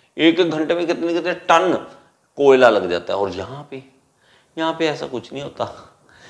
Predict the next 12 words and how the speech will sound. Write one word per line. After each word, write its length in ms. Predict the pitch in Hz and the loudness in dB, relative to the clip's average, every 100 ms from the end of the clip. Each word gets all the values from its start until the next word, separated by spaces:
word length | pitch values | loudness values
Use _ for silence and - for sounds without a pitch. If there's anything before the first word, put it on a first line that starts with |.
| - _ - | -20 _ 4
यहाँ 160 | 151 | 6
पे 120 | 156 156 | 6 6
ऐसा 240 | 143 147 | 6 2
कुछ 200 | 139 120 | 0 -6
नहीं 120 | 127 | -8
होता। 420 | 117 - 92 - _ _ _ - - _ - | -10 -12 -18 -20 _ _ _ -20 -20 _ 4
एक 680 | 156 190 208 - 254 - _ | 8 10 8 2 -12 -14 _
किलोग्राम, 720 | - 196 233 214 - 127 101 90 - _ _ _ _ _ _ 110 | 0 6 8 8 6 2 0 -10 -18 _ _ _ _ _ _ -2
एक 460 | 160 185 180 - 196 - _ _ | 2 2 2 -2 -6 -8 _ _
किलोग्राम, 500 | 190 196 202 180 156 | 4 8 8 8 4
सुन 180 | 147 151 | 2 -2
लेना, 280 | 135 117 | -2 -4